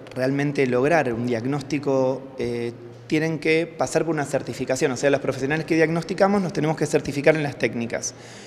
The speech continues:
No todos los profesionales están certificados en las técnicas. Eh, no todos tienen acceso a esas técnicas que para poder hacer el curso son caros.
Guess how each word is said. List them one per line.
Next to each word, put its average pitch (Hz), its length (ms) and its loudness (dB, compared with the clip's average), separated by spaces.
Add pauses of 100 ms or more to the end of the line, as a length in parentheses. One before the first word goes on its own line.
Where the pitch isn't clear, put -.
(180)
No 185 200 6
todos 202 180 8
los 170 100 4
profesionales 147 420 0
están 139 160 0
certificados 120 560 -2
en 120 60 -4
las 117 100 -8
técnicas. 165 540 -4 (680)
Eh, 123 420 2
no 151 160 2
todos 214 200 2
tienen 185 260 2
acceso 214 440 0
a - 20 -2
esas 117 180 -4
técnicas 160 480 0
que - 120 -2
para 117 240 -2
poder 131 180 2
hacer 160 180 0
el 143 100 -4
curso 147 220 -4
son 160 300 -2
caros. 117 480 0